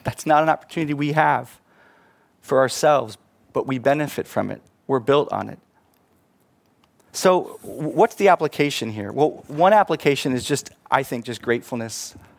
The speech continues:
and awe. Jesus said that upon this rock he will build his church, and the gates of hell would not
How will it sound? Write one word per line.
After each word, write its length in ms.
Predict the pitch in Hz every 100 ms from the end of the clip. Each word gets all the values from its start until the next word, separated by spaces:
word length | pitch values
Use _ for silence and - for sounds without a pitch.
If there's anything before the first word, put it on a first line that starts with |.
| _ _ _ _
and 120 | 135 135
awe. 400 | 175 147 101 - _ _ _ _ _ _ _ _ _ _ _ _ _ _ _ _ _ _ _ _ _ - - _ _ _ _ _
Jesus 340 | - 214 226 220
said 440 | 196 175 165 156
that 260 | 151 - - _ _ -
upon 420 | - - 180 180
this 220 | 180 -
rock 300 | 139 135 139
he 100 | -
will 100 | 135
build 380 | 123 123 131 127
his 200 | 123 110
church, 440 | - 110 107 - 123
and 100 | 120
the 40 |
gates 340 | 123 135 -
of 80 | 123
hell 320 | 117 120 117
would 180 | 117 113
not 460 | 120 123 131 -